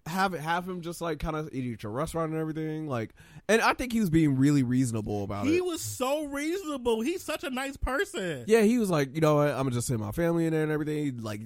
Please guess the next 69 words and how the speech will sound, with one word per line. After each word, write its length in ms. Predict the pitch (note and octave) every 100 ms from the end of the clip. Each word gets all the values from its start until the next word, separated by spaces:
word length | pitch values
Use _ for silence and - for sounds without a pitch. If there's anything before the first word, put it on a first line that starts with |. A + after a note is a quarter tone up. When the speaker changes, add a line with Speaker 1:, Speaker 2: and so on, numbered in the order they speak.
| -
Speaker 1:
you 100 | C3 D#3+
don't 120 | C#3
know 160 | B2
who, 140 | A#2+ -
you, 400 | C3+ C#3 A#2+ C3 - D3+
like, 360 | C#3 A#2 - _ - - -
you 100 | D#3+
don't 120 | F3+
know 100 | D3
who 120 | C3 B2+
they 200 | D#3+ F3+
are 160 | E3+
and 80 | E3
everything, 260 | E3 E3 D#3+
but 120 | C3
you 60 |
know 80 | C3
who 120 | A#2
I 220 | G2 C#3 C#3+
am, 200 | C#3 C3+
so, 200 | C3 A2+
like, 180 | A2
hey, 420 | A#2+ A#2 G2+ F#2+ - _ _ _ -
cool. 400 | E3 B2+ G#2 - _ _ -
Let, 240 | C#3+ -
let's 200 | C#3+ D3+
see 100 | C#3+
how 160 | C3 A2+
this, 300 | D3 E3 D#3 -
this 280 | C#3+ E3 D#3+
goes 340 | F3 E3 D#3+
and 100 | D#3
everything. 380 | D#3+ D#3+ D#3 D#3
If 60 | D3
they 120 | C3
treat 220 | C#3 B2
you 60 | A#2
decent, 380 | C#3 D3 D3 B2
cool." 380 | D#3+ C3 G2+ F#2+
And 140 | C#3+
then, 180 | D#3 D3
like, 200 | D3 C#3
a 60 | C#3
lot 220 | C#3 F3
of 60 | F3
times 260 | D3 D3
it's 100 | C#3
just, 160 | C#3+ C#3
like, 260 | C#3+ B2 - - - - _ _
he 140 | F3+
wasn't 280 | D#3+ D#3+ D#3
trying 160 | F#3 E3
to, 60 |
like, 180 | E3 D#3+
name 240 | C#3 D#3
drop 200 | D3+ D3+
and 80 | D3
everything. 260 | D3+ D3+ D3+
He's 140 | D3+
like, 100 | B2
"Hey, 340 | B2+ B2 A#2 A#2
I'm 100 | -
a 60 | B2
regular 240 | G#2+ G2+
person. 340 | G2 C3 B2+ A#2
I'm 60 |
trying 200 | A2 G#2+
to 60 | F2+
eat 280 | A2 G#2+